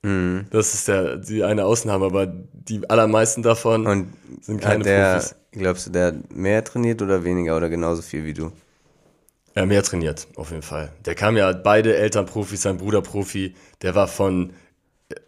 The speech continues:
Speaker 2: frühester Kindheit war da, wurde da ein Konzept verfolgt, und zwar den zum Profi zu machen. Und der hat selber
Speaker 1: Mhm.
Speaker 2: natürlich auch den richtige, die richtige Passion und Leidenschaft
Speaker 1: Und
Speaker 2: dafür
Speaker 1: trotzdem war
Speaker 2: mitgebracht.
Speaker 1: es aber Tal-, noch Talent und nicht nur die Arbeit.
Speaker 2: Ja,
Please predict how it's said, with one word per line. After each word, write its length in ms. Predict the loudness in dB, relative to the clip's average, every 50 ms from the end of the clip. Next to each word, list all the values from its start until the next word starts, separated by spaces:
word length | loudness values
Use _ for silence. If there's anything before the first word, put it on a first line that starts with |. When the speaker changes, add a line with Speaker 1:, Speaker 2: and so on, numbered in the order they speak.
| -18 -18 -18 -20 -20 -20 -18 -16 -12
Speaker 2:
frühester 460 | -10 -6 -2 0 0 2 4 2 2
Kindheit 480 | 2 0 -2 0 2 2 2 2 2 0
war 160 | 0 0 2
da, 400 | 2 2 2 2 2 0 -2 -2 -2
wurde 160 | -2 -2 0
da 120 | 0 0
ein 340 | 0 0 -2 -4 -6 -8 -10
Konzept 440 | -8 -6 -4 -4 -4 -4 -6 -8 -8
verfolgt, 500 | -8 -8 -8 -4 -2 0 0 0 -2 -6
und 100 | -8 -10
zwar 260 | -6 -4 -2 -2 -2
den 340 | -2 -4 -4 -4 -6 -6 -8
zum 140 | -10 -10 -8
Profi 240 | -8 -8 -8 -8
zu 120 | -8 -8 -6
machen. 260 | -6 -6 -6 -8 -12 -20 _ _ _ _ _ _ _
Und 220 | -6 -4 -2 0 0
der 100 | 2 2
hat 120 | 2 2
selber 280 | 4 4 6 6 6 4
Speaker 1:
Mhm. 40 | 2
Speaker 2:
natürlich 320 | 2 0 -2 -4 -2 -2
auch 140 | -2 -2 -2
den 140 | -2 -4 -4
richtige, 480 | -4 -4 -4 -4 -4 -2 0 0 -2 -4 -10 -20 -20 _ -8
die 80 | -4
richtige 280 | -4 -4 -2 -4 -4 -4
Passion 540 | -4 -2 -2 -2 -2 0 0 0 0 0 -2
und 80 | 0
Leidenschaft 380 | 2 4 4 4 2 0 0 2
Speaker 1:
Und 100 | 2 2
Speaker 2:
dafür 180 | 4 4 4 4
Speaker 1:
trotzdem 260 | 4 2 2 4 4
war 120 | 6 4
Speaker 2:
mitgebracht. 380 | 4 4 2 2 2 2 2 2
Speaker 1:
es 100 | 0 -2 -4
aber 60 | -2
Tal-, 160 | -4 -6 -4
noch 260 | -2 0 0 -2 -2 -6 -16 _ _ _ _ -20 -18 -4
Talent 500 | -2 0 2 2 2 0 0 -4 -6 -6
und 140 | -6 -6
nicht 160 | -6 -6 -6 -6
nur 160 | -6 -4 -4
die 120 | -2 -2
Arbeit. 440 | 0 0 0 0 -2 -4 -6 -8 -14 _ _ _ _ _ _ _ _
Speaker 2:
Ja, 260 | 2 4 4 4 2